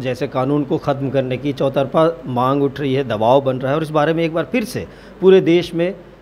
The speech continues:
चर्चा छिड़ गई। हमारे साथ हैं हमारे विशेष संपादक फैसल अनुराग जी, हम इनसे बात करते हैं। सर, एक बार फिर से देशद्रोह और राजद्रोह जैसे जो कि ब्रिटिश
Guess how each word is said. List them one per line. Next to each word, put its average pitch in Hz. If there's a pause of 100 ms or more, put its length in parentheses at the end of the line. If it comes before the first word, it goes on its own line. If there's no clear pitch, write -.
(160)
चर्चा 143
छिड़ 131
गई। 110
हमारे 151
साथ 151
हैं 151
हमारे 120
विशेष 117
संपादक 127 (380)
फैसल 170
अनुराग 127
जी, 110
हम 143
इनसे 135
बात 107
करते -
हैं। 107 (420)
सर, 190 (640)
एक 139
बार 143
फिर 190
से 123 (360)
देशद्रोह 135
और 131
राजद्रोह 123
जैसे 127
जो 123
कि 131
ब्रिटिश 151